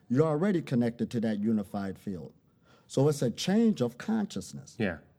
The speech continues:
Speaker 2: But, but again, again, again, I have to go to the past because I'm trying to realize, like, you, you have all these, uh, you have the, the new programs, or the,
Speaker 1: Right.
Speaker 2: the, or, or for, for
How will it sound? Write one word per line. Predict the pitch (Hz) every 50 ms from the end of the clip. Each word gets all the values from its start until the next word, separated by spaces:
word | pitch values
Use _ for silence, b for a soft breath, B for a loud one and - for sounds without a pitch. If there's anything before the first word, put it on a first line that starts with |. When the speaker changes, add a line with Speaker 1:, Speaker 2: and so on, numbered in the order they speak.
| _ B B B B B B B -
Speaker 2:
But, | 139 143 131
but | 135 156 156 165
again, | 156 156 185
again, | 170 151 165 156
again, | 135 135 95 82 - -
I | 127 135
have | 143 151 -
to | - 160
go | 135 151 160 156
to | 139 - 143
the | 131 135
past | 135 139 139 127 110 110
because | 107 101 117 107 101
I'm | 110 104 104 104 107
trying | 107 - 135 135 143 135
to | 139 131
realize, | 120 127 131 127 120 110 104 98 95 92 90
like, | 95 95 95 92 - - - _ _ _ _ -
you, | 107 104 110
you | 110 110 113 113 117 113
have | 120 127 123 110
all | 123 120 120
these, | 110 113 120 120 117 113 107 101 104 - -
uh, | 107 95 92 90
you | 92 98 104 104
have | 113 117 101 104
the, | 107 104 101 98 98 95 95 98 - - b b b b b b -
the | 110 120 127
new | 131 139 143
programs, | 139 - 139 139 135 107 107 90 85 - -
or | 127 120 117 117 113 b b b b 143
the, | 156
Speaker 1:
Right. | 185 175 143 110 110
Speaker 2:
the, | - 143
or, | 151 139 135 131 127 - - -
or | 127 120 120 120 123 123 - - - - _ -
for, | - - 131 120 120 -
for | - - - 120 113 110 110 113 113